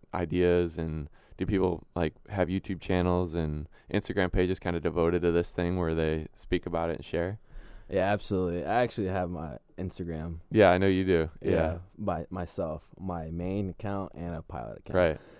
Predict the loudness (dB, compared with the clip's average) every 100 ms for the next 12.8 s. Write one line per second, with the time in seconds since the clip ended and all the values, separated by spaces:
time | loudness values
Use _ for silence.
0 | -20 -16 -8 -4 -4 0 0 0 -4 -6
1 | -10 -12 -20 -10 -8 -8 -6 -6 -6 -10
2 | -16 -6 -4 -4 -6 -8 -8 -4 -2 -2
3 | -2 -2 -4 -6 -10 -10 _ _ _ _
4 | -10 -8 -6 -2 2 4 4 2 -4 -8
5 | -14 -10 -8 -8 -10 -14 -20 -20 -8 -4
6 | -2 0 0 0 -4 -10 -12 -16 -20 -20
7 | -14 -10 -6 -6 -6 -8 -12 -18 -20 -20
8 | -20 -20 -20 -12 -10 -2 0 0 -2 -2
9 | -4 -6 -8 -8 -20 -20 _ _ -10 -6
10 | -6 -6 -6 -4 -4 -2 -2 -4 -4 -8
11 | -14 -12 -10 -8 -8 -8 -10 -12 -6 -6
12 | -4 -6 -6 -8 -4 -4 -6